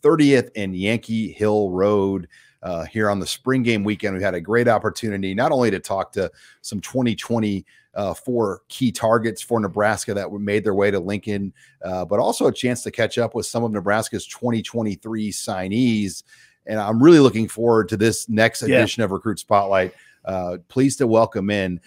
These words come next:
Speaker 1: DeAndre Barnes from Regis Jesuit, Colorado. And, you know, DeAndre, your recruiting story is so unique 'cause I, I look at you as a prospect, and you led your team in interceptions. You led your team in receiving touchdowns, receiving yards.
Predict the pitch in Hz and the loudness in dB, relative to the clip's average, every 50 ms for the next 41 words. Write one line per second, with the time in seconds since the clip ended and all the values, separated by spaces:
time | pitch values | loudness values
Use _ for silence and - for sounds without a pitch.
0 | _ _ _ _ - 101 95 92 98 113 127 120 113 120 110 104 98 87 85 87 | _ _ _ _ -6 -4 -2 -2 0 0 0 2 2 4 4 4 2 0 0 0
1 | 90 101 104 107 104 101 98 98 92 - - - 95 92 90 87 87 104 113 123 | 2 4 4 2 2 2 -2 -4 -6 -8 -10 -8 -6 -6 -6 -4 -2 0 0 0
2 | 117 113 127 113 - - - 92 82 - 104 107 113 110 92 110 113 107 110 113 | 2 0 -2 -2 -4 -6 -12 -12 -6 0 4 4 4 4 4 0 0 2 0 0
3 | - - - - - 107 101 110 107 98 92 98 98 98 101 104 104 104 101 98 | -2 -4 -6 -2 2 4 4 4 4 2 2 0 0 2 2 2 2 0 0 -2
4 | - _ _ - - _ _ _ - 104 101 98 101 - 120 120 104 104 110 117 | -4 _ _ -20 -20 _ _ _ -8 -6 -6 -6 -6 -4 -4 -2 -2 0 -2 -2
5 | - 107 95 120 139 160 156 143 123 104 95 113 165 165 165 170 165 160 - - | -4 -2 0 2 2 2 2 2 2 2 2 4 2 4 4 2 0 -2 -2 0
6 | - 135 135 120 - - - 120 110 104 104 101 98 92 - - - - 120 143 | 0 2 2 2 0 -2 -2 0 2 4 4 4 2 0 -2 -2 0 2 2 2
7 | 160 139 117 107 104 107 107 104 95 _ _ _ _ _ _ _ _ _ - 113 | 2 2 0 0 0 0 0 -2 -2 _ _ _ _ _ _ _ _ _ -2 2
8 | 123 110 - - _ _ _ _ _ _ _ _ - 123 120 110 113 127 185 202 | 2 2 0 -2 _ _ _ _ _ _ _ _ 0 2 2 2 4 4 4 4
9 | - 185 135 104 - - 110 110 110 107 107 104 69 80 101 92 101 82 - - | 6 4 2 2 0 -2 -2 0 0 2 0 0 0 -2 -2 -2 -4 -6 -4 -2
10 | 120 117 135 151 - - - 95 90 87 - - 90 85 85 80 _ _ _ _ | 0 0 0 0 -2 -4 -4 -2 -2 -2 -4 -6 -8 -8 -8 -10 _ _ _ _
11 | _ _ - 92 85 90 104 117 135 131 165 160 - - - 127 127 117 107 107 | _ _ -14 -10 -2 2 4 4 4 4 0 -4 -4 -2 -2 0 0 0 0 -2
12 | 98 90 - - 92 - - - - 69 69 - 90 92 98 107 117 113 87 - | -4 -4 -6 -6 -8 -8 -8 -12 -20 -20 -16 -8 -4 -2 -2 0 -2 -4 -6 -4
13 | 123 120 113 101 98 90 - - 113 101 98 98 - 101 98 - - - 98 90 | -4 -4 -4 -4 -6 -8 -10 -10 -10 -8 -8 -8 -6 -8 -8 -6 -6 -8 -8 -8
14 | 87 85 - - 104 95 92 92 92 90 87 82 76 - | -8 -12 -10 -8 -6 -6 -4 -2 -2 -2 -2 -2 -4 -8